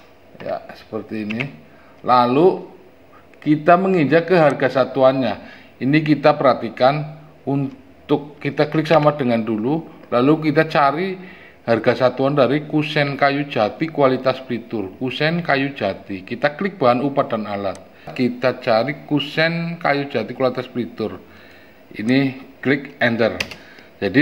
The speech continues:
sekali lagi, untuk harga satuan ini akan berbeda-beda, ya. Harganya akan berbeda-beda di tempat agen dengan tempat saya. Misalkan ini akan jauh berbeda.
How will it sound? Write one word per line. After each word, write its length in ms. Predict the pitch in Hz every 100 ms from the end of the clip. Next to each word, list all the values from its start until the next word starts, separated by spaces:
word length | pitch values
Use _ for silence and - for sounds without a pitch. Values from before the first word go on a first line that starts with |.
| 151
sekali 320 | 147 135 131
lagi, 320 | 110 92 156
untuk 320 | 160 165 160
harga 320 | 131 110 117 104
satuan 720 | 120 - 123 107 101 131 151 - - - - -
ini 560 | 120 143 160 156 147
akan 400 | 147 151 147 143
berbeda-beda, 760 | 123 120 113 113 - 110 - 123
ya. 160 | 104 104 - - - - - - -
Harganya 640 | 104 101 113 104 123 139
akan 160 | 139 135
berbeda-beda 720 | 110 104 107 107 101 101 127 143 -
di 200 | 113 127 156 170 175 165 147 - - - - - - - - - - - - - - - - -
tempat 420 | - 117 120 -
agen 640 | 120 - 131 143 156 151 123
dengan 480 | 113 113 127 139 -
tempat 400 | 120 110 120 -
saya. 480 | 120 110 110 92 - 110
Misalkan 720 | 113 120 110 117 107 90 - - - - - -
ini 320 | 104 123 127
akan 480 | 123 120 120 123 123
jauh 240 | 113 101
berbeda. 720 | 92 101 - 90 - 90 87